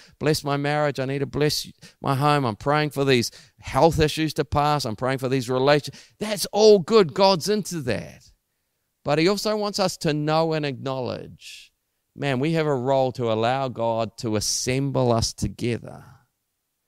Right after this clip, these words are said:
in a community committed to one another. Committed,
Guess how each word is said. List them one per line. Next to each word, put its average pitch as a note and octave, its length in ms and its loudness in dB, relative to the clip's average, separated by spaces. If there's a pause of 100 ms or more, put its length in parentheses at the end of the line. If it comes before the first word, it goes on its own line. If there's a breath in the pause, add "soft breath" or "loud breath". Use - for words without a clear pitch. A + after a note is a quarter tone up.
(680)
in C#3 160 4
a C#3 80 6
community A#2+ 680 4
committed A#2 680 4
to A2 120 -4
one G2 220 -6
another. G2 480 -12 (1300)
Committed, C#3+ 760 4